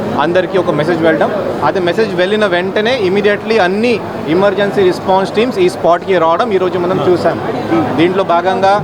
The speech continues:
మనకి హెల్త్ డిపార్ట్‌మెంట్ నుంచి డాక్టర్స్, తర్వాత ఫైర్ డిపార్ట్‌మెంట్, మరి ముఖ్యంగా ఎస్డీఆర్ఎఫ్, ఆ, ఆ, స్టేట్ డిజాస్టర్ రెస్పాన్స్ ఫోర్స్ నుంచి అక్కడ పర్సన్స్, then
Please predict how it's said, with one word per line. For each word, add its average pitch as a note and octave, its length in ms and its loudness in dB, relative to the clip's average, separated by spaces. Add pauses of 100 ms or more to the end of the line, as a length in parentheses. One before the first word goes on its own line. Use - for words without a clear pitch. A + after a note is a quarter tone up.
(300)
మనకి F3 380 2 (160)
హెల్త్ G3 280 -2
డిపార్ట్‌మెంట్ F#3 540 -2
నుంచి F3 260 0 (140)
డాక్టర్స్, F3 440 -2
తర్వాత E3+ 420 0
ఫైర్ E3 220 2
డిపార్ట్‌మెంట్, E3 640 -2
మరి E3 140 2
ముఖ్యంగా G3 440 0
ఎస్డీఆర్ఎఫ్, F3 600 0 (520)
ఆ, C#3+ 320 2 (120)
ఆ, C#3 200 2 (100)
స్టేట్ F3+ 320 0
డిజాస్టర్ E3 420 0
రెస్పాన్స్ E3+ 440 -2
ఫోర్స్ E3+ 260 -2
నుంచి E3+ 340 0 (140)
అక్కడ E3+ 160 0
పర్సన్స్, E3 600 0
then E3 120 2